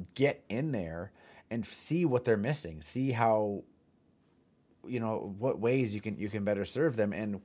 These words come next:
when you reached out to me a couple months ago, we started talking about, like, a hobby station, a painting station, a, a, a, not just those things, but, you know, I'd say anyone working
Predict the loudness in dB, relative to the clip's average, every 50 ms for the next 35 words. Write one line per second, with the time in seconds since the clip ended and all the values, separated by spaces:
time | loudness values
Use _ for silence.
0 | -14 -18 -10 -6 -4 -2 -2 -2 -2 -2 -2 -2 0 2 2 2 2 0 -4 -6
1 | -4 -4 -4 -4 -4 -6 -4 -2 -2 -2 -2 0 -2 0 0 0 0 0 -2 -4
2 | -8 -20 -20 -20 -20 -20 -20 -20 -20 _ _ _ -6 0 2 2 2 4 4 2
3 | 2 2 4 4 4 2 2 -2 -6 -6 -2 0 2 4 4 4 2 -2 -10 -20
4 | _ _ -6 -4 -4 -4 -2 0 0 2 4 4 4 4 4 2 -2 -2 -2 -2
5 | -4 -4 -6 -10 -12 -10 -4 -2 -2 -2 -2 -4 -6 -6 -4 -4 -4 -4 -4 -4
6 | -8 -8 -8 -8 -8 -6 -4 -2 -2 -2 0 2 2 2 2 0 -4 -8 -18 -20
7 | -20 -20 -20 -20 -20 -20 _ _ -2 0 0 0 0 0 2 2 4 4 2 0
8 | 2 4 4 4 4 2 -2 -4 -4 -4 -6 -6 -2 -2 -2 -2 -2 -2 -2 0
9 | 0 2 2 2 2 2 0 0 2 0 2 0 0 0 2 2 2 2 2 0
10 | -2 -2 -2 -6